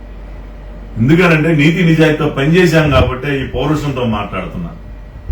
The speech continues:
ఇసుక చెప్తున్నారు, ఇసుకలో దోచుకున్నాడని. ఉచిత ఇసుక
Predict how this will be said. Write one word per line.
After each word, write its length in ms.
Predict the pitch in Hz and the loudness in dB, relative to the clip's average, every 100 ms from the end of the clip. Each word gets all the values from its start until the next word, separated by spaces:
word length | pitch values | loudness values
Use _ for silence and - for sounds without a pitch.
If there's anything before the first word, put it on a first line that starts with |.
| - - - - | -8 -10 -10 0
ఇసుక 240 | 147 240 233 208 | 2 4 4 4
చెప్తున్నారు, 480 | 156 160 139 - - - - - - - - - - - - - - 143 | 2 0 0 -2 -4 -12 -20 -20 -20 -20 -16 -16 -16 -18 -18 -18 -4 0
ఇసుకలో 420 | 151 202 214 196 160 | 2 4 4 4 4
దోచుకున్నాడని. 640 | 170 156 156 139 117 104 101 - - - | 2 2 0 0 0 -2 -8 -16 -14 -2
ఉచిత 220 | 220 285 294 294 | 0 2 4 4
ఇసుక 140 | - | 4